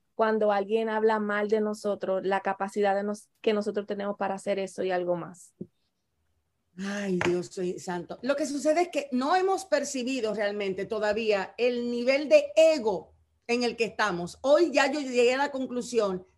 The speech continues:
Speaker 2: de que somos egomaniac.
Speaker 1: <laughs>
Speaker 2: O sea, ya eso es, ya eso es algo que yo, ya yo lo vi hoy. O sea, somos egomaniac.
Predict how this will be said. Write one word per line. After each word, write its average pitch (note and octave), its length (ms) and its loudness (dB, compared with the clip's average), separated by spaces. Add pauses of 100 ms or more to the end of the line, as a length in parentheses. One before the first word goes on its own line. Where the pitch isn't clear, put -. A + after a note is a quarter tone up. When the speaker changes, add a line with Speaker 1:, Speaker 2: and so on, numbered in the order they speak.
(100)
Speaker 2:
de A#3 120 0
que B3+ 100 -4
somos C#4 400 -2
egomaniac. B3 1000 0 (680)
Speaker 1:
<laughs> B3+ 520 0 (360)
Speaker 2:
O A#3+ 60 -8
sea, C4+ 200 0
ya C#4 380 6
eso F4+ 140 2
es, D4+ 200 0
ya B3 260 -2
eso C4 180 4
es E4+ 80 2
algo F#4 260 4
que C#4+ 120 -4
yo, C4 100 2
ya C4+ 100 4
yo D4+ 120 6
lo C#4 120 6
vi C#4 180 2
hoy. C4+ 220 4
O A#3+ 60 4
sea, B3+ 200 0
somos C#4+ 440 0
egomaniac. C#4 1000 0